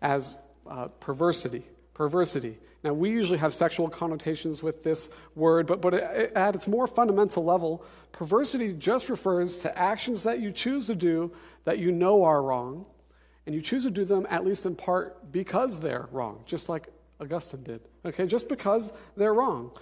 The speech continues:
just like Augustine did with the pears. Can you think of anything like this that you've done in your life? Because I think the beauty of the story of Augustine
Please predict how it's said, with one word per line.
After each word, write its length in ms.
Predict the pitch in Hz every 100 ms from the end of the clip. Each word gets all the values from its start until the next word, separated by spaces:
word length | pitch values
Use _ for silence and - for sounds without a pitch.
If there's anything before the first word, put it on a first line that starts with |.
| -
just 180 | 214 247
like 140 | 240
Augustine 540 | 233 180 202 - 226
did 260 | 175 185 196
with 240 | 185 190
the 80 | -
pears. 500 | - 226 165 123 - - _ _ _ _ _
Can 100 | -
you 100 | 208
think 200 | 208 226
of 80 | 220
anything 200 | 233 190
like 140 | 214 208
this 160 | 208
that 120 | 208
you've 260 | 208 226 220
done 320 | 196 160 131 117 - -
in 360 | 156 156 139 -
your 120 | 151
life? 420 | 143 127 120 - - _ -
Because 280 | 185 190 190
I 160 | 220
think 160 | 214 185
the 80 | 180
beauty 380 | 170 262 285
of 100 | 247
the 100 | 208
story 320 | 202 - 214 220
of 80 |
Augustine 640 | 175 156 220 - 185 185